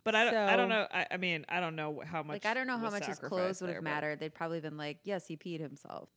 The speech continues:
Speaker 2: But the fact
Speaker 1: Oh,
Speaker 2: that
Speaker 1: yeah.
Speaker 2: the bullet ended up in the governor's wrist or whatever. So
Speaker 3: Yeah.
Speaker 2: it, like, they found the bullet, like, like, on the gurney that he was getting treated at the hospital. He was getting treated 'cause it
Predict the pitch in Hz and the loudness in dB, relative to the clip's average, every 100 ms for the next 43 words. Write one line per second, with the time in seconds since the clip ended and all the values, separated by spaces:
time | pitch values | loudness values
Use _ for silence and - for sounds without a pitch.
0 | _ - 233 - 285 359 - 196 180 170 | _ 2 2 6 6 6 6 8 8 6
1 | 185 185 190 202 202 - 180 180 160 151 | 4 4 6 6 4 2 2 2 4 4
2 | 147 - - 180 170 165 165 175 - _ | 4 -4 -2 0 2 0 0 -2 -6 _
3 | _ _ - 175 170 135 139 139 131 143 | _ _ -6 -2 0 0 0 -4 -4 -4
4 | 156 147 185 - - 143 120 95 135 107 | -4 -2 -4 -4 -4 -2 0 -2 -2 -2
5 | - - 180 208 208 214 208 208 190 196 | -4 -4 2 6 6 6 4 4 2 4
6 | 214 247 156 160 160 151 - 175 156 170 | 4 2 2 0 0 -4 -6 -6 -2 0
7 | 147 151 156 160 135 151 151 151 - 135 | 0 0 2 2 0 -2 -2 -4 -4 -6
8 | - 160 147 127 - 151 156 151 - - | -4 -4 -2 -4 -6 -10 -8 -10 -10 -10
9 | 92 160 - - - - 170 - 170 151 | -10 -10 -12 -10 -10 -8 -12 -6 -2 -2